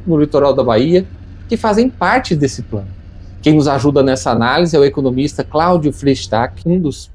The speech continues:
principais economistas do Banco Mundial, é conselheiro da Confederação Nacional da Indústria e especialista em infraestrutura.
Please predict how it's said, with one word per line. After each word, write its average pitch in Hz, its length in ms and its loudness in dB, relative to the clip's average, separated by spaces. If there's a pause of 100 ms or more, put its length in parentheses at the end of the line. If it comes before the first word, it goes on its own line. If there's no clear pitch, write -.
principais 151 580 0
economistas 131 720 -2
do 147 120 -4
Banco 175 400 0
Mundial, 135 480 4 (160)
é 147 80 2
conselheiro 180 580 4
da 156 120 2
Confederação 151 680 0
Nacional 175 580 2
da 185 100 2
Indústria 143 640 -2
e 180 140 4
especialista 180 960 0
em 170 300 4
infraestrutura. 147 760 -2